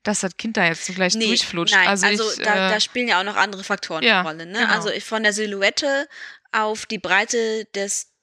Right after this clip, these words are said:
Speaker 2: Geburtskanals zu schließen, ist, äh, falsch.
Speaker 1: Genau.
Speaker 2: Würde ich jetzt mal einfach sagen.
Speaker 1: Würde ich nämlich auch sagen, ja.
Speaker 2: Weil da spielen andere Dinge noch eine Rolle. Also nur weil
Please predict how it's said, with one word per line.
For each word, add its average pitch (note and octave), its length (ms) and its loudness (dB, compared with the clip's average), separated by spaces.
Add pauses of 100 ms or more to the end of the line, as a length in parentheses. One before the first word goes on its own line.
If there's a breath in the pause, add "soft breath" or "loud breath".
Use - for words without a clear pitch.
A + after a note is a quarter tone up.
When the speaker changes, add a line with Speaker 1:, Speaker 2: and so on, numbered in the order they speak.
(180)
Speaker 2:
Geburtskanals G#3+ 800 0
zu G#3 80 -4
schließen, A#3 360 -4
ist, - 440 -8 (240)
äh, F#3+ 400 0
falsch. - 720 -2
Speaker 1:
Genau. G#3 160 -2
Speaker 2:
Würde G3+ 140 2
ich G3+ 40 4
jetzt F#3+ 140 2
mal E3 60 4
einfach F3+ 200 0
sagen. F3+ 200 -2
Speaker 1:
Würde A#3 140 4
ich A3+ 60 -2
nämlich A3+ 220 -2
auch F#3 100 0
sagen, E3 300 -2
ja. E3 200 -4
Speaker 2:
Weil G#3+ 160 4
da G#3+ 80 4
spielen B3 220 -2
andere A3 300 0
Dinge G#3+ 240 -2
noch G3+ 140 -8
eine G#3 100 -6
Rolle. F3+ 460 -2
Also F#3+ 200 0
nur A3 240 -6
weil G#3+ 220 2